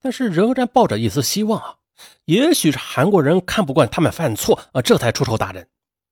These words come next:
大家看呐，一直没有犯错的全在谦不就是没有被打吗？但是根本不是这样。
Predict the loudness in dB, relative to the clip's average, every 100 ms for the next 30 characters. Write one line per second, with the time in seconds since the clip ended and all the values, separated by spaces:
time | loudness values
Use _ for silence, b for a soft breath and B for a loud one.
0 | _ _ -2 0 2 0 -2 _ b b
1 | 4 6 6 8 6 6 2 4 4 2
2 | 2 2 2 0 2 2 4 2 2 2
3 | 2 2 2 2 2 0 0 -4 _ _
4 | _ _ _ _ _ _ _ _ _ _
5 | _ -2 0 -4 -6 -4 -2 -4 -10 _
6 | _ _ 0 2 2 0 2 2 2 2
7 | 0 2 4 4 2